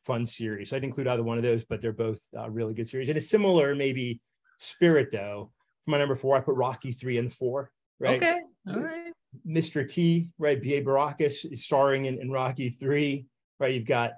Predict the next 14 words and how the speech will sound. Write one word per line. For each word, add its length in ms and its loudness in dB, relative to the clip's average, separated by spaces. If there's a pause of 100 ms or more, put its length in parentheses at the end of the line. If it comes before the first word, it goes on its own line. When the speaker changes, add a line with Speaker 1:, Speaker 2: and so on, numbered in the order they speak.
(240)
Speaker 1:
uh, 300 -4 (300)
Hulk 260 2
Hogan 540 4
in 140 -4
Rocky 380 -2
three, 480 -4
and 100 -8
then, 80 -2
of 100 -8
course, 300 0
Rocky 300 -2
four, 260 -2
the 80 -4
classic 640 -8